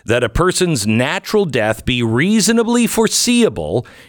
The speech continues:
in order for them to be eligible for maid. maid is their, um, their assisted, uh, in death. Um, medical assistance in death, I think, is what maid stands for.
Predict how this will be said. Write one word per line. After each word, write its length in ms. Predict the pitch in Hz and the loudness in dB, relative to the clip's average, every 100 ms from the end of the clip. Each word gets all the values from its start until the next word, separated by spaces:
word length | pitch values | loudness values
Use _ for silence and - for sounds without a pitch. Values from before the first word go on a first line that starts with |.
| _ | _
in 160 | 135 | -2
order 340 | 139 156 165 180 | 2 2 2 0
for 180 | - 175 | 0 -2
them 360 | 135 117 123 | 0 -2 -4
to 100 | 117 | -4
be 220 | 139 139 - | -4 -4 -2
eligible 600 | 165 175 113 107 95 107 | -2 -2 -2 -2 -2 -2
for 340 | - 143 135 | 0 0 2
maid. 760 | 131 123 156 147 104 73 55 - _ _ _ _ _ | 0 -2 0 -2 -4 -6 -12 -14 _ _ _ _ _
maid 640 | 90 117 147 139 120 110 113 | -4 -2 0 -2 -4 -4 -4
is 460 | 120 113 107 87 98 | -2 0 -2 -4 -4
their, 720 | 110 104 101 98 98 98 - | -2 0 0 0 -2 -4 -2
um, 640 | 95 92 90 85 78 78 _ _ | 0 0 -2 -4 -10 -16 _ _
their 580 | 95 98 90 85 80 - | -4 0 0 -2 -6 -4
assisted, 920 | 110 104 - 151 - 127 110 104 92 - _ _ _ - | -2 0 0 0 -2 -2 -2 -2 -6 -12 _ _ _ -4
uh, 60 | |
in 440 | 101 80 113 110 85 | -4 -2 -2 -2 -4
death. 600 | 107 98 - - - - _ _ _ _ _ _ _ | -2 -2 -6 -12 -14 -20 _ _ _ _ _ _ _
Um, 680 | 78 90 90 87 80 80 58 - _ _ - | -4 -2 -2 -2 -4 -8 -10 -18 _ _ -4
medical 640 | 101 123 127 120 110 104 | -2 -2 -2 -2 0 0
assistance 680 | 104 - 123 113 - 104 90 | -2 -2 -2 -2 -2 -4 -4
in 200 | 101 90 | -4 -4
death, 380 | 95 101 87 - | -2 -2 -2 -6
I 80 | 80 | -4
think, 260 | 98 82 | -4 -4
is 120 | 87 | -4
what 140 | 87 78 | -6 -6
maid 280 | 82 80 76 | -4 -4 -6
stands 340 | - 85 80 | -6 -6 -8
for. 300 | - 62 - | -14 -18 -20